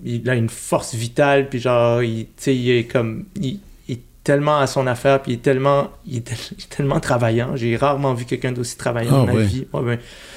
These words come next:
Speaker 1: ça me fascine, genre, à quel point il est, il est juste à son affaire, puis c'est vraiment, tu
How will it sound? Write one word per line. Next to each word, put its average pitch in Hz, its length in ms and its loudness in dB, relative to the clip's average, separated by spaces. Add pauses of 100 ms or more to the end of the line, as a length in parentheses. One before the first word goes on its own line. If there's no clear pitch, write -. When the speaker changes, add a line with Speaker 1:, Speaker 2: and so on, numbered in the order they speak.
(260)
Speaker 1:
ça - 160 2
me 117 140 0
fascine, 135 560 0
genre, 117 160 -2
à - 100 -6
quel - 140 -6
point 131 180 -4
il 120 120 -2 (160)
est, 107 80 -10 (1200)
il 123 60 4
est 117 40 6
juste 135 280 4
à 139 60 4
son 143 200 2
affaire, 139 440 4
puis 120 520 0 (600)
c'est - 160 2
vraiment, 160 300 6
tu 156 60 -4